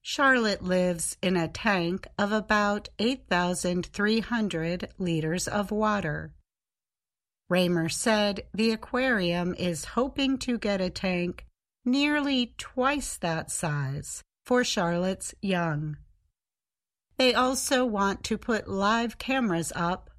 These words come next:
for people to see them. "It is very rare to happen,"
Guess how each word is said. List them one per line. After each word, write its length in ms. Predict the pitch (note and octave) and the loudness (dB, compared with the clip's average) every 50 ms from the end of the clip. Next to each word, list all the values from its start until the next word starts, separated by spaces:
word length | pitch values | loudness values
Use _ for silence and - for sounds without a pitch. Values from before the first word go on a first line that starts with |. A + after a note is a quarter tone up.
| - _ | -20 _
for 240 | - C#4 C4+ B3+ B3+ | -2 0 0 0 0
people 520 | - B3+ B3+ B3 B3+ - E3 D#3+ E3+ F3 | 0 0 -2 0 -2 -2 -2 -2 -2 -4
to 240 | - - - G#3 F#3+ | -6 -4 -2 -2 -2
see 260 | - - G#3 G3 F3+ | -2 -2 0 -2 0
them. 460 | D#3 D#3 D3 D3 D3 D3 D#3 D3+ - - - - _ _ _ _ _ _ _ _ _ _ _ _ _ _ _ _ _ _ _ _ _ _ - | 0 -2 -4 -4 -4 -4 -6 -8 -10 -12 -16 -20 _ _ _ _ _ _ _ _ _ _ _ _ _ _ _ _ _ _ _ _ _ _ -2
"It 100 | C4+ B3 | 0 0
is 200 | C#4+ C#4+ A#3+ C4 | 2 0 0 2
very 340 | C#4+ D4 D#4 D4+ C#4 A#3+ G#3+ | 2 4 4 4 4 2 0
rare 560 | F3+ F3 F#3+ G3 G3+ G3 F3+ E3+ D#3+ D#3 D#3 | 0 0 2 2 2 2 0 0 -2 -4 -4
to 200 | - - - E3+ | -4 -4 -2 -2
happen," 680 | D3+ E3+ G3+ F#3+ F#3+ - - D#3 D#3 D#3 D#3+ D3+ D3+ | 0 2 0 0 0 -2 -6 -8 -8 -6 -6 -8 -8